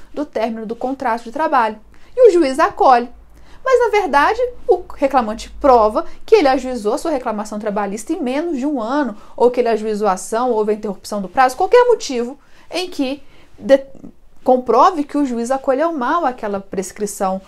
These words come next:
alegada pelo reclamado. Então, ele vai pedir a reforma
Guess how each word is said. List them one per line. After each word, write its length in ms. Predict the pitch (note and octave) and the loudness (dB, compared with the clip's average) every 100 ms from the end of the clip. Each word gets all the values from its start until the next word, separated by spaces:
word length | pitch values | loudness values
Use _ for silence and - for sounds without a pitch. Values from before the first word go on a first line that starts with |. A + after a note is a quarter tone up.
| - | -10
alegada 600 | G3+ G3 G3+ F#3 F#3+ F#3+ F#3 | -6 -4 -2 -4 -4 -4 -6
pelo 640 | G#3 F3+ F#3+ F#3+ F#3 E3+ - - - - - - - - - - | -6 -4 -4 -6 -8 -10 -14 -20 -20 -20 -20 -20 -20 -20 -20 -12
reclamado. 640 | G3+ - G#3 G3+ - - - - - | -10 -2 -2 -2 -6 -12 -18 -16 -8
Então, 200 | G3 B3 | -2 -2
ele 120 | C4+ | 2
vai 120 | B3 | 2
pedir 320 | B3 G3+ C4 - | 0 -6 -6 0
a 140 | A3 | 0
reforma 1200 | G#3 G#3+ E4+ G4+ - - - B3+ G4 G4 G#4+ A4 | 0 0 0 0 -8 -20 -2 4 4 4 -2 -2